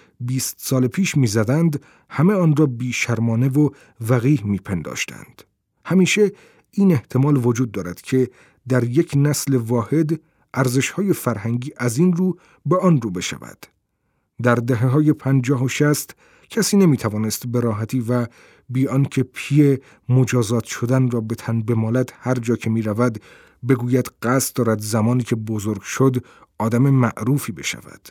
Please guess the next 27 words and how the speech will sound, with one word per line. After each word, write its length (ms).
اگر 260
کسی 380
دکتر 380
یا 200
پلیس 460
می‌شد، 460
خیلی 500
هم 320
راضی 400
و 60
خوشنود 600
بود. 260
چنانچه 600
کسی 360
مشتاق 580
کسب 380
شهرت 500
بود، 260
باید 400
به 200
روشنی 540
و 300
به 100
طور 260
مشخص 640
و 40
دقیق 540